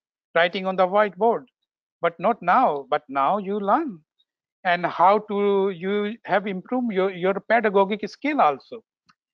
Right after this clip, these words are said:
especially when you design your experimental setup. I'm talking not about the research, but for example, B Tech students or M Tech students, we have, uh,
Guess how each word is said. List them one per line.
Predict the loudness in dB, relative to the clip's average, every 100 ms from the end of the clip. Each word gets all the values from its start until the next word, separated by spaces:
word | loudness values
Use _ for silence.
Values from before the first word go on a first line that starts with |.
| _ -8
especially | -2 0 0 2 4 4
when | 4 2
you | 2 0 2
design | 0 2 2 2
your | 0 0
experimental | -2 -2 -2 0 -2 -2 -6
setup. | -4 -6 -4 -8 _ _ _ _ _ -2
I'm | 0
talking | 0 0 -2 0
not | 0 2
about | 0 0
the | 0 -2
research, | -4 -6 -6 -4
but | -8 -6
for | -6 -6
example, | -2 -4 -2 -6 -8 _ _ _ -8
B | -4
Tech | -2 -2 -4
students | -6 -6 -6 -6 -8
or | -6 -4
M | -6 -8
Tech | -14 -20
students, | -18 -12 -12 -12 _ _ _ _ _ _ -8
we | -2
have, | 2 2 2
uh, | 2 4 2